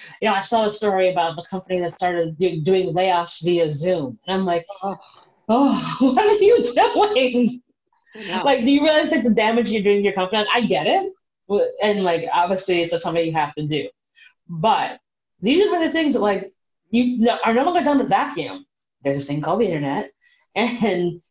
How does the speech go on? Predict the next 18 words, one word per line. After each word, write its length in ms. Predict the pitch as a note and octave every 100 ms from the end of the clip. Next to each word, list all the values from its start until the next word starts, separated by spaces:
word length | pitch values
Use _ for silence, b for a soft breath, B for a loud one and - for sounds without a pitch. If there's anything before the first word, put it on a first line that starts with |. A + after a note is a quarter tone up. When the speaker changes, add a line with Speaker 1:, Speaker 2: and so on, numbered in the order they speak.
| _
Speaker 1:
if 120 | F3+ -
I 300 | G3+ A3+ A#3+
have 180 | A#3 A3+
to 60 |
choose 200 | A3 A#3
between 320 | F#3+ G#3+ G3+
travel 300 | G3 G#3 G3+
company 360 | G3 G3+ F3+ E3+
A 220 | F3+ F3 E3
and 80 |
travel 260 | E3 E3+ E3
company 400 | F3 E3 D#3 D3+
B, 360 | B3+ G#3 D#3 D3+ -
Speaker 2:
Huh? 180 | C#4+ D#4+ _
Speaker 1:
and 100 | F#3+
I 140 | F3+ E3+
do 200 | G#3 G3
a 200 | F#3